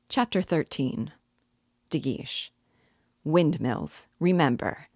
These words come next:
if you fight with them. Cyrano.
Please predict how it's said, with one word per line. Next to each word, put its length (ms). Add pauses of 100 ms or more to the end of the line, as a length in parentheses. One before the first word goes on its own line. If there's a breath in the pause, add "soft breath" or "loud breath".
(160)
if 160
you 120
fight 360
with 200
them. 300 (580)
Cyrano. 640